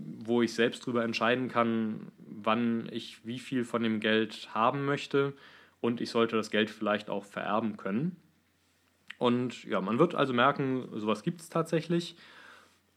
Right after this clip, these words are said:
Und, äh, die Belohnung kommt dann vielleicht, wenn man auch da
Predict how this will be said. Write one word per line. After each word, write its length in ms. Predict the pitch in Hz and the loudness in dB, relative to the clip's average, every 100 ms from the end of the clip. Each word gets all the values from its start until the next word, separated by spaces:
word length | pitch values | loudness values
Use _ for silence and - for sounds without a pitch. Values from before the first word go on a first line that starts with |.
| - | 0
Und, 500 | 123 123 123 120 - | 2 2 -2 -6 -2
äh, 280 | 113 113 110 | 2 2 2
die 100 | 110 | 0
Belohnung 520 | 107 120 135 135 123 | 4 4 4 2 0
kommt 320 | 120 107 - | -2 -4 0
dann 240 | 104 156 | 0 2
vielleicht, 800 | 165 - 120 127 139 139 - - - | 0 0 4 4 4 0 -4 -10 0
wenn 140 | 120 | 0
man 100 | 127 | 2
auch 140 | 123 | 0
da 380 | 117 107 104 90 | 2 4 4 2